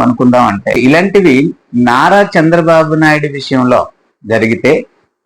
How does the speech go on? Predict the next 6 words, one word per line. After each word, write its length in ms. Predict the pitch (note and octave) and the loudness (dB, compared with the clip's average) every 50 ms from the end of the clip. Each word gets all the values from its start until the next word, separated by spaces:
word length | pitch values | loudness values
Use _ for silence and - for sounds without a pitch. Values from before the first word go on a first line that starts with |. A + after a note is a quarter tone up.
| _ _ _ _ _ _ _ _ | _ _ _ _ _ _ _ _
తప్పకుండా 720 | A#2+ A#2 - - - G3 G3 - F#3 E3 C#3 B2 A#2+ C3+ - C#4+ - _ _ _ _ _ _ _ _ _ _ _ _ _ _ _ _ _ _ _ _ _ _ _ _ _ _ _ _ _ _ _ _ G#4 G4+ _ _ _ _ _ _ _ - - - _ _ _ _ _ _ _ | -6 -6 -6 -6 -4 -4 -2 0 2 2 2 2 2 0 -2 -4 -10 _ _ _ _ _ _ _ _ _ _ _ _ _ _ _ _ _ _ _ _ _ _ _ _ _ _ _ _ _ _ _ _ _ _ _ _ _ _ _ _ _ -20 -20 -20 _ _ _ _ _ _ _
కుట్ర 260 | C#3 C3+ C3+ - A3 A#3+ B3 B3 - | -4 -4 -2 0 0 0 0 0 0
కోణం 340 | F#3 F3 E3 D#3+ D#3+ D#3 D#3 D3+ D3+ | 2 2 4 4 4 4 4 2 2
వైపు 240 | D3+ D3 D3+ D3+ C#3+ B2+ B2 C3+ | 0 0 0 -2 -2 0 0 0
దర్యాప్తు 500 | B2 B2+ D3 D3+ D3+ D3+ - - - F#3 D#3 A#2+ A#2 | 2 2 2 0 0 -2 -4 -4 -4 -4 -2 0 0
జరగాల్సిందే. 720 | A2+ A2+ C3+ D3+ D#3+ C3 A#2 G#2+ - - D#2+ F2+ D#2+ - | 0 2 2 0 0 0 -2 -4 -8 -10 -10 -10 -10 -10